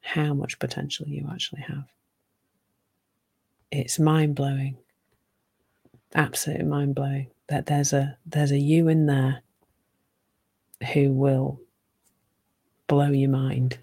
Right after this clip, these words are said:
as they emerge. Absolutely. So you don't have to feel comfortable to do things. Comfort doesn't come from the things anyway, and confidence has got nothing at all to do with any of that.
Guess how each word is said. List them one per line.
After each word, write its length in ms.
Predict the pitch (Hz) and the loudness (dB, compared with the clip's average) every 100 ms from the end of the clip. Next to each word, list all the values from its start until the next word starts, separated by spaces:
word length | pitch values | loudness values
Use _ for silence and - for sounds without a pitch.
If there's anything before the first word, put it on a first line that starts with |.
| _ - | _ -2
as 180 | 139 127 | 0 2
they 140 | 135 | 0
emerge. 540 | 135 135 131 131 - - _ _ _ - | 2 4 2 2 -2 -10 _ _ _ -6
Absolutely. 760 | 143 - - 143 143 - 135 127 _ | -4 -2 -4 -4 -4 -4 -4 -6 _
So 320 | - 147 139 135 - - - - - - - _ _ _ _ _ | -2 2 2 0 -6 -20 -20 -18 -16 -18 -20 _ _ _ _ _
you 140 | 170 190 | 8 12
don't 160 | 233 | 12
have 160 | 208 202 | 10 6
to 60 | |
feel 180 | - 185 | 6 6
comfortable 460 | 175 165 156 151 147 | 6 6 4 2 2
to 140 | 143 | 2
do 200 | 135 143 | 4 2
things. 540 | 135 151 165 170 - - - | 2 2 2 2 -2 -4 2
Comfort 380 | 180 202 - | 6 6 6
doesn't 240 | - 196 196 | 4 6 4
come 180 | 185 175 | 4 4
from 160 | 165 | 4
the 80 | 156 | 2
things 340 | 135 147 139 | 4 4 4
anyway, 600 | 139 143 143 143 139 147 127 _ _ _ | 2 2 2 2 2 0 -4 _ _ _
and 120 | 175 160 | -2 0
confidence 800 | - 170 - 156 147 139 - - _ | 2 2 2 2 4 2 0 -6 _
has 180 | - 139 | -8 -6
got 160 | - | -4
nothing 360 | 143 131 - 80 | -2 -2 -4 -4
at 180 | 123 - | -4 -4
all 100 | 123 | -6
to 140 | - | -4
do 120 | 123 | -2
with 120 | 131 123 | -2 -2
any 240 | 131 127 | -4 -4
of 140 | 117 - | -6 -10
that. 140 | 139 | -12